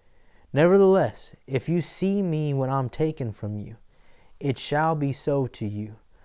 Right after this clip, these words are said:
But if not, it shall not be so." And it came to pass as they still went on and talked.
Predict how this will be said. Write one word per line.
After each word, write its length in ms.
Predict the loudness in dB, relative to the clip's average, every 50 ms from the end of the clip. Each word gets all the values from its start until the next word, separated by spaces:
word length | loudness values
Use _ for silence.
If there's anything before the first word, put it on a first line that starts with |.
| -20 -20 _ -2
But 200 | 2 4 4 4
if 180 | 4 2 0
not, 400 | -2 0 2 2 2 0 -2 -6 -12
it 180 | -12 -12 -10 -6
shall 200 | -4 -2 -2 -2
not 280 | -2 -2 -4 -4 -6
be 80 | -10 -14
so." 380 | -12 -8 -8 -8 -8 -8 -12 -16 _ _ _ _ _ _ _ _ -20 -20 _ -12 -8
And 100 | -4 -4
it 80 | -4
came 300 | -4 -2 -2 0 0 0
to 60 | -2 -2
pass 420 | 0 0 2 2 2 0 0 -2
as 120 | -2 -2
they 140 | 0 0 -2
still 360 | -2 -4 -2 0 2 2 2
went 200 | 2 0 0 0
on 400 | 0 0 0 0 -2 -4 -6 -10 -12 -16 _ _ -20 -20 _ -20 _ -10
and 180 | -8 -8 -6 -2
talked. 500 | 0 0 0 0 0 -4 -16 -20 -20